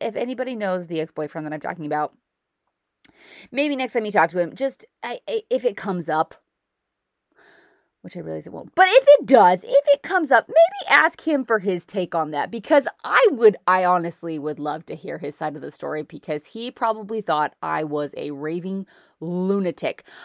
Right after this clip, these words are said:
I had to fall asleep, you guys, with him sitting next to me reading scripture. You guys, I'm not kidding. That is how I had to fall asleep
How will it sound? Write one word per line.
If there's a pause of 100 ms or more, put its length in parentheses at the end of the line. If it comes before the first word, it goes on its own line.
(160)
I
had
to
fall
asleep,
you
guys, (840)
with
him (240)
sitting (140)
next
to
me (200)
reading
scripture. (1700)
You (100)
guys,
I'm
not (260)
kidding. (260)
That
is
how
I
had
to
fall
asleep